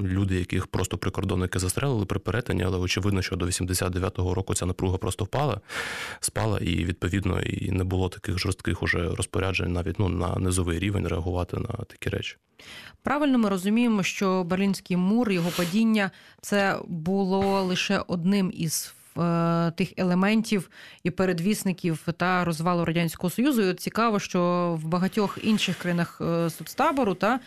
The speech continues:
Speaker 2: тоді теж були певні укріплення, п-, певні жорсткі умови перетину кордонів. І, приміром, до, е, того, як от восени, наприкінці осені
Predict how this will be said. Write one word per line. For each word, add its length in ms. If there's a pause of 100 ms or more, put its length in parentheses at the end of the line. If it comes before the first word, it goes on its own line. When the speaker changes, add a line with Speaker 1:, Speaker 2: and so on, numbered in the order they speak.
(320)
Speaker 2:
тоді 300
теж 320
були 280
певні 380
укріплення, 580
п-, 160
певні 600 (300)
жорсткі 440
умови 360
перетину 480
кордонів. 600
І, 40
приміром, 540
до, 240
е, 420
того, 240
як 300
от 100
восени, 540
наприкінці 580
осені 500